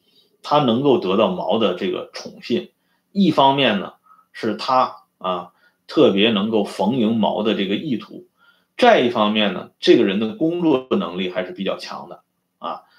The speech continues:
他在使用干部方面，就是说他会主动使用一些能够做事儿、能够干成事儿的啊，这些业务干部。像李干城呢，就是他挖掘出来的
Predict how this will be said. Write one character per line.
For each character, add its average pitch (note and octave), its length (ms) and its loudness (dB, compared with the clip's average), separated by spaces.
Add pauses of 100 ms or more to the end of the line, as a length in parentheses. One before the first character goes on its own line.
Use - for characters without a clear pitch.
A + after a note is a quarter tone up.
(200)
他 G#3 280 6
在 D3 240 4
使 - 340 -6
用 A2+ 180 -6
干 F3+ 280 2
部 G2+ 100 -4
方 F2+ 240 -8
面， E2+ 240 -16 (320)
就 B2+ 120 -4
是 A2+ 80 2
说 B2+ 340 2
他 E3+ 260 4
会 C3 380 2 (320)
主 A2 260 -2
动 F#3+ 240 2
使 F2+ 300 -4
用 G#2+ 220 0
一 B2+ 160 -6
些 A#2+ 340 -2 (240)
能 A#2 240 0
够 C#3+ 360 4
做 D#3 200 6
事 E3+ 140 2
儿、 A#2+ 120 4
能 G2+ 160 0
够 D3+ 160 2
干 C3 240 2
成 A2 200 -4
事 - 140 0
儿 C4 140 6
的 - 200 -8 (100)
啊， F#2 140 -4
这 C3+ 140 0
些 B2 120 2
业 G#3 220 4
务 G#2 120 2
干 F2+ 260 -4
部。 - 60 -20 (440)
像 F#3+ 240 4
李 A2+ 140 2
干 F3 200 4
城 G#2 220 -4
呢， C#3 160 0
就 A#2+ 160 0
是 G2+ 80 -6
他 B2+ 200 0
挖 A#2+ 240 0
掘 F#2 160 -4
出 F2+ 140 -10
来 D#2+ 180 -12
的 - 140 -18